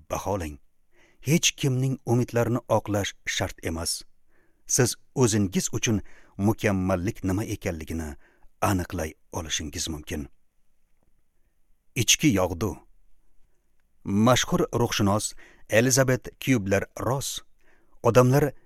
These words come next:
vitraj, ya'ni surat solinadigan rangli oynaga o'xshaydi deb ta'kidlaydi.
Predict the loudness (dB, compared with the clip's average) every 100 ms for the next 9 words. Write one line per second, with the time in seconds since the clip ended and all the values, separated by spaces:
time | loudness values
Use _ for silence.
0 | _ -6 -2 0 2 0 -2 -8 _ _
1 | -8 0 2 4 0 -6 -18 -20 _ -6
2 | -2 -2 0 -2 -2 -2 2 4 4 0
3 | -2 -2 -2 -6 -8 -2 0 0 0 -2
4 | -2 -2 0 0 0 -2 -2 -4 -2 -2
5 | -2 -4 -6 -4 -8 -4 -4 -4 -6 -6
6 | -4 -6